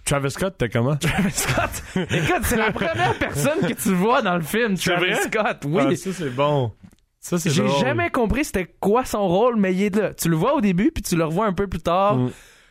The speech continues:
Speaker 2: Euh, bon, t'as Zendaya, bien évidemment, Matt Damon,
Speaker 1: Ouais.
Speaker 2: qui, qui joue évidemment le personnage principal, Tom Holland, Charlize Theron. Euh, il y en a plein, là. Lupita Nyong'o, Anne Hathaway. Honnêtement, c'est vraiment
Speaker 1: Énorme.
Speaker 2: un bon film. J'ai pas eu la chance de le voir dans le fameux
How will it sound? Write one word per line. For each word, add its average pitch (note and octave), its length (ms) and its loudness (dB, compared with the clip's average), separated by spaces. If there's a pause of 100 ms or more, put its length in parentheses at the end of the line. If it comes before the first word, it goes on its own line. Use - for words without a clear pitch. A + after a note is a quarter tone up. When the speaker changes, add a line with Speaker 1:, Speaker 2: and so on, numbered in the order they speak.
(160)
Speaker 2:
Euh, C#3 580 2
bon, C3 180 -2
t'as B2 160 0
Zendaya, D3+ 480 0
bien E3 200 0
évidemment, D3+ 540 2
Matt D3 240 -2
Damon, D#3 560 2
Speaker 1:
Ouais. G#2+ 220 2
Speaker 2:
qui, A2+ 80 -4
qui C3+ 200 0
joue C3+ 140 2
évidemment C#3 380 0
le C3 80 0
personnage C#3+ 420 -2
principal, E3+ 560 0
Tom F3+ 240 2
Holland, E3 420 2
Charlize E3 400 2
Theron. D#3 460 0 (560)
Euh, B2 360 0
il C3 40 2
y C3+ 60 2
en D3 80 0
a C#3+ 80 0
plein, C#3 280 0
là. F#2 80 -2 (220)
Lupita C3 400 0
Nyong'o, C#3+ 840 2
Anne D3 180 -2
Hathaway. C#3+ 480 0 (560)
Honnêtement, F#3+ 300 0
c'est F#3+ 140 -2
vraiment D#3+ 200 0
Speaker 1:
Énorme. - 120 0
Speaker 2:
un D3 40 2
bon G#2+ 60 0
film. B2 220 -2
J'ai B2+ 160 2
pas C4 160 0
eu D#4+ 40 2
la A3 140 2
chance A#3 240 0
de F#3 80 0
le E3+ 80 0
voir F#3 180 2
dans F3 100 2
le C#3+ 100 0
fameux F3 500 0